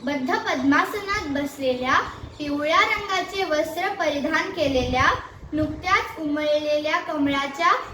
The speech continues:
पाकळीशी स्पर्धा करणाऱ्या प्रसन्न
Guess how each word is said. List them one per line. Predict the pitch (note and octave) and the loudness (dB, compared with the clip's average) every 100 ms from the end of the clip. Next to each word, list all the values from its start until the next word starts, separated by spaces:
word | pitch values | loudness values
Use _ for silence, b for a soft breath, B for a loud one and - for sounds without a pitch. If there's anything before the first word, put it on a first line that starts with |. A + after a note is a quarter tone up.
| - | -4
पाकळीशी | C#4+ D4 D#4+ D#4+ - G4 | -2 -2 -2 -4 -4 -2
स्पर्धा | G#4 - D#4 C4+ D#4 D#4+ | -2 -2 -2 0 2 2
करणाऱ्या | F4 D#4 C4+ C4+ B3+ C#4+ F#4 | 2 -2 0 0 2 2 2
प्रसन्न | G4+ D#4 D4 E4 E4+ E4+ | 0 -2 -2 -2 -4 -2